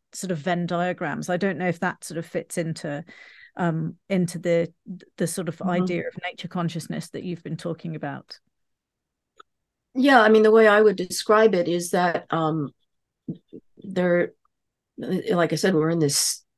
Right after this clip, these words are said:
Speaker 2: soup of consciousness.
Speaker 1: Yeah.
Speaker 2: And, uh, there, there is, you know, although we use in the book, for example, the term entanglement, you know, which is obviously used in physics and things like,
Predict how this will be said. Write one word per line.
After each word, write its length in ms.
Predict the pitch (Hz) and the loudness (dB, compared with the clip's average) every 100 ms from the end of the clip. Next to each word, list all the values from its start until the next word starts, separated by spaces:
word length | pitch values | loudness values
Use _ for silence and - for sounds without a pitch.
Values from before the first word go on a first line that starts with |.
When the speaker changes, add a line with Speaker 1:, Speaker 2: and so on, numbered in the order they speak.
| _ - - - _ _ | _ -20 -20 -20 _ _
Speaker 2:
soup 320 | - - 214 | -2 4 4
of 140 | 165 147 | 4 -4
consciousness. 920 | - 208 208 202 165 - - - _ _ _ _ | -2 -2 -2 -6 -6 -6 -10 -12 _ _ _ _
Speaker 1:
Yeah. 220 | 180 175 151 _ | -8 -8 -8 _
Speaker 2:
And, 360 | 190 185 185 180 185 - _ _ _ _ _ | 4 6 6 4 0 -12 _ _ _ _ _
uh, 320 | - - - - _ _ _ - | -16 -16 -18 -20 _ _ _ -4
there, 320 | 196 196 196 - - - - | 0 2 2 -2 -16 -18 -8
there 240 | 190 190 190 | 0 2 4
is, 300 | 196 180 - - _ _ _ - | 4 0 -8 -16 _ _ _ -4
you 80 | 196 | 0
know, 140 | 180 | 2
although 320 | - 180 196 | 4 6 8
we 140 | 185 190 208 | 8 6 4
use 240 | 190 180 | 4 4
in 80 | 165 | 0
the 60 | |
book, 240 | 156 170 165 | 0 0 0
for 100 | 156 | -4
example, 380 | 165 151 151 151 | 0 -2 0 -2
the 80 | |
term 180 | 143 170 | 0 0
entanglement, 600 | 151 151 175 170 156 147 - | 0 2 2 4 0 -2 -6
you 100 | 156 | -4
know, 140 | 143 | -2
which 160 | 147 147 | -4 -4
is 140 | 151 | -4
obviously 500 | 147 147 151 151 147 _ - - - _ _ _ _ _ - | -2 -2 -2 -4 -4 _ -20 -20 -20 _ _ _ _ _ 0
used 320 | 196 185 180 | 4 4 4
in 80 | 170 | 0
physics 400 | 175 165 151 170 | 0 2 0 -2
and 80 | |
things 220 | 160 165 160 | -2 0 2
like, 160 | 151 | 0